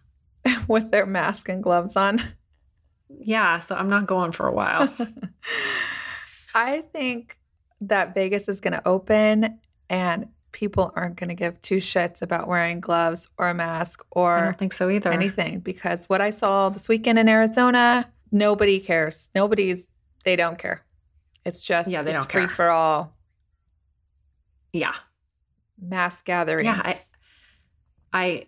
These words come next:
Speaker 2: I agree.
Speaker 1: Yeah.
Speaker 2: And Nevada is Arizona adjacent.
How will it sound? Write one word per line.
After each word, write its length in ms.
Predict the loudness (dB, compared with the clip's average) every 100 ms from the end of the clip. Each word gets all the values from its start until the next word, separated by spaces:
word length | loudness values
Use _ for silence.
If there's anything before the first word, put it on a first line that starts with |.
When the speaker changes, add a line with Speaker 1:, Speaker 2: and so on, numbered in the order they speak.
| -4
Speaker 2:
I 440 | -2 -2 -4 -8 -6
agree. 500 | -6 -2 0 2 0 -6 _ -10
Speaker 1:
Yeah. 220 | -6 -6 -8 _ _ -2
Speaker 2:
And 180 | -2 2
Nevada 720 | 2 2 2 2 2 -2 -6 -12 _ _ _ -10
is 320 | -4 -4 -4 -4
Arizona 440 | 0 2 2 2
adjacent. 680 | 0 2 0 0 -6 -8 -14